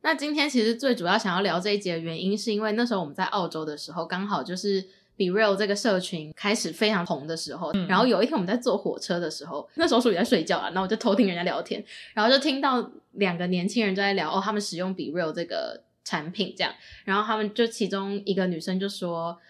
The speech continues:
Speaker 1: “哦，我，我使用 BeReal，但是我那天真的有够无聊的。你看我每天就是像这一天啊，是。”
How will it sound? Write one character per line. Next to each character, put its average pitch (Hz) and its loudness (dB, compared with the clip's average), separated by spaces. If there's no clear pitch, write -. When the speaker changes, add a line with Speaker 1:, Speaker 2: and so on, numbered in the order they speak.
Speaker 1:
“哦， 240 8
我， 220 4
我 240 4
使 247 2
用 254 0
BeReal， 240 2
但 277 -2
是 277 0
我 202 4
那 294 2
天 302 -2
真 302 -4
的 262 0
有 180 0
够 254 -2
无 180 -2
聊 175 0
的。 180 0
你 180 -4
看 262 0
我 214 2
每 190 -2
天 226 -2
就 247 -4
是 247 -8
像 247 -4
这 240 0
一 226 0
天 214 0
啊， 190 0
是。” 202 0